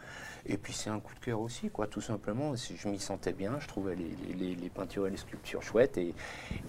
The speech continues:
et, et j'avais l'impression qu'elle racontait, quoi. Après, au niveau de la naissance du bouquin, euh, ça date, ça date d'il y a un moment déjà. L'idée première, elle date de, de, de,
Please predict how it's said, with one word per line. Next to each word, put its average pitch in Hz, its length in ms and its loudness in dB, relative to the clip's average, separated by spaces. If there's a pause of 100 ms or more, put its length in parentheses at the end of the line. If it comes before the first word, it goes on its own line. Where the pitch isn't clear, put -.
et, - 240 4
et - 40 4
j'avais 104 220 4
l'impression 101 380 0
qu'elle 104 180 0
racontait, 110 480 4
quoi. - 200 -6 (180)
Après, - 240 4
au 143 80 8
niveau 107 220 6
de 104 60 4
la 104 100 8
naissance 104 320 0
du 104 100 0
bouquin, 113 460 0
euh, 98 80 4
ça - 160 2
date, 98 360 2
ça - 180 4
date 117 180 8
d'il 117 80 2
y 113 40 6
a - 20 6
un 113 40 4
moment 135 280 4
déjà. 107 240 2
L'idée 104 240 2
première, 113 400 0
elle 98 140 0
date 95 280 -2
de, 98 60 -2
de, 92 560 -4
de, 90 100 -4